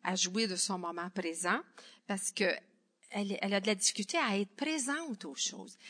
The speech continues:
C'est la personne qui souffre de rejet qui est le plus portée à être, à partir dans la lune, euh, à s'évader, tu sais, à part, hein, ce qu'on dit partir en astral. Elle est pas là. Elle est pas présente. Donc, c'est difficile de jou-,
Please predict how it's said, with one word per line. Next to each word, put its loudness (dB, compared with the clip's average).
C'est 2
la 4
personne -2
qui 0
souffre 0
de 4
rejet 2
qui -2
est 0
le 2
plus -2
portée -2
à 4
être, -2
à 4
partir 0
dans 2
la 0
lune, -4
euh, -6
à -4
s'évader, 2
tu -12
sais, -2
à -2
part, 2
hein, 0
ce -6
qu'on -4
dit -6
partir -4
en 2
astral. 0
Elle 2
est 2
pas 4
là. 4
Elle -8
est -4
pas 0
présente. -2
Donc, 0
c'est -2
difficile 0
de -2
jou-, -4